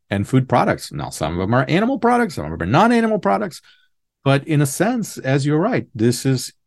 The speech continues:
eating with God. Much of worship, and I know that for modern people,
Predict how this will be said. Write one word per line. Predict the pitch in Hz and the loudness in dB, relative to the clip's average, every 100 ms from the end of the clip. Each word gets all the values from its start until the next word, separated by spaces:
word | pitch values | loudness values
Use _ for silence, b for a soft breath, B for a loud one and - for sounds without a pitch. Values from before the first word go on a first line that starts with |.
| - | -6
eating | 127 127 131 117 | 0 4 4 4
with | 131 123 | 0 0
God. | 156 185 - - _ _ _ _ _ - | -2 -2 -4 -8 _ _ _ _ _ -12
Much | 107 101 104 123 139 - - - | -8 -6 0 0 0 -6 -12 -6
of | 113 104 | -4 0
worship, | 127 180 107 117 - | -2 0 -2 -6 -6
and | 98 | -4
I | 104 | -2
know | 107 107 | -2 -2
that | 95 95 - | -2 -6 -6
for | - 85 | -6 -4
modern | 76 82 170 139 | -2 0 0 0
people, | 95 - 101 123 | -2 -2 -2 -4